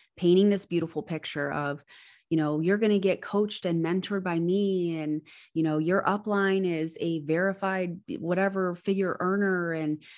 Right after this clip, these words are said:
you know, you see her on all of the industry generic stages and this and that. And you're gonna get all the help and the, you know,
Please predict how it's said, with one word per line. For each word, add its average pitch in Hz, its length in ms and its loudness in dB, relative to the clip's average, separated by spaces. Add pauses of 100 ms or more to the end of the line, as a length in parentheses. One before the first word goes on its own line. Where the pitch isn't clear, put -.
(160)
you 165 80 0
know, 156 140 0
you 180 180 0
see 190 240 -2
her 190 160 2
on 175 200 0
all 185 280 0
of 185 100 -4
the 196 140 0
industry 190 420 -2
generic 185 400 -6
stages 185 760 -2
and 147 180 -2
this 214 240 -2
and 180 160 2
that. 190 300 0
And 170 120 0
you're 185 100 -2
gonna 196 140 2
get 170 140 0
all 196 180 0
the 214 80 -4
help 214 380 -4
and 175 160 -2
the, 196 340 -2
you 185 180 -2
know, 165 260 -2